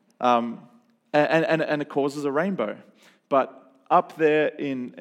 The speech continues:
on, on this, on this moon called Titan, it's, it's not the water droplets or the, or the moisture from the water droplets. It's actually from this gas called methane.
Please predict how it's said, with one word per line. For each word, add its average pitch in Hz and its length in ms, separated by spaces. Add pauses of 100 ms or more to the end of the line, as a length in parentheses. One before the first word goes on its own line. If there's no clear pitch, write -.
(100)
on, 139 160
on 135 140
this, 120 180
on 131 120
this 123 160
moon 156 520 (160)
called 147 240
Titan, 131 680 (540)
it's, 127 200
it's - 160
not 156 180
the 165 80
water 143 320
droplets 110 760
or 113 120
the, 113 100
or - 120
the 110 100
moisture 131 360
from 120 160
the 107 60
water 131 180
droplets. 110 380
It's 107 100
actually 127 280
from 113 360 (260)
this 104 200
gas 110 320
called 101 240
methane. 101 480